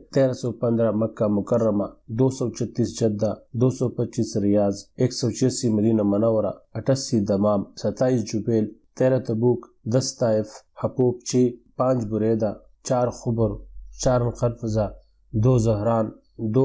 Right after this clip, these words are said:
अबहा, रसल तनूरा, मुजीफ, खमीस मशीद, सरिबान, अनेजा, यजान, अलबकरिया, अलजाफर, अलहाइल में एक एक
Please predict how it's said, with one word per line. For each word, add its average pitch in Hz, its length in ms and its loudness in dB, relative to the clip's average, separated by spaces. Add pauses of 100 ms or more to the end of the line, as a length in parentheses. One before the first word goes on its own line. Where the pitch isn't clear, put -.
अबहा, 110 360 -2 (360)
रसल 113 340 -2
तनूरा, 117 420 0 (520)
मुजीफ, 113 520 2 (300)
खमीस 123 400 0
मशीद, 113 360 -2 (400)
सरिबान, 110 640 0 (420)
अनेजा, 113 460 2 (540)
यजान, 110 500 0 (380)
अलबकरिया, 110 640 2 (520)
अलजाफर, 107 640 -2 (320)
अलहाइल 117 440 0
में 113 160 0
एक 120 360 -2
एक 110 240 0